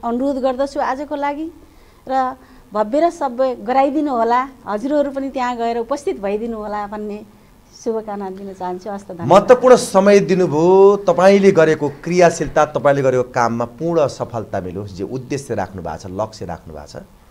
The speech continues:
Speaker 2: "म महिला हो, हामीलाई अरूले सहयोग गर्दा रहेनछन्" भन्ने भावना नराख्नु होला। तपाईँ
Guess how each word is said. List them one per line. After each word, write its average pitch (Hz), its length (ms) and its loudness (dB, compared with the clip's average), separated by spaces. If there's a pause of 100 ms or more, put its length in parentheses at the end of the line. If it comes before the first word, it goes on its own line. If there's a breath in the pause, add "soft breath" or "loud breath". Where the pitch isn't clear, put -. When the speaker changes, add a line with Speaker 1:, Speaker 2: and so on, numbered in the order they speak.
(680 soft breath)
Speaker 2:
"म 127 340 -2
महिला 151 320 6
हो, 151 300 0
हामीलाई 135 480 2
अरूले 143 300 0
सहयोग 131 320 -2
गर्दा 123 260 2
रहेनछन्" 120 360 -4
भन्ने 95 180 -8
भावना 92 400 -10
नराख्नु 80 440 -10
होला। 85 180 -16 (760)
तपाईँ 101 180 -8